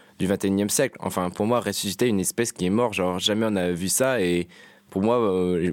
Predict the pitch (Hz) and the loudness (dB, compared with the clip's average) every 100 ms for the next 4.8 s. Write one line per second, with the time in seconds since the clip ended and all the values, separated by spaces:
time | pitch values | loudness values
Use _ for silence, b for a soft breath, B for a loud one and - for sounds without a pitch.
0 | - - - 98 90 101 135 110 92 87 | -4 -10 -4 -2 0 0 0 0 -2 -2
1 | 87 90 - 98 85 87 104 95 92 90 | -2 -2 0 -2 -2 -2 -2 -2 -2 -2
2 | 123 110 92 90 87 90 95 90 90 - | 0 2 2 0 -2 -2 -2 -2 -2 -2
3 | 95 87 80 - 85 92 92 90 95 98 | -2 -2 -2 -4 -4 -2 -2 -2 -2 0
4 | 104 - 104 101 95 92 90 92 | -2 0 0 2 2 2 2 0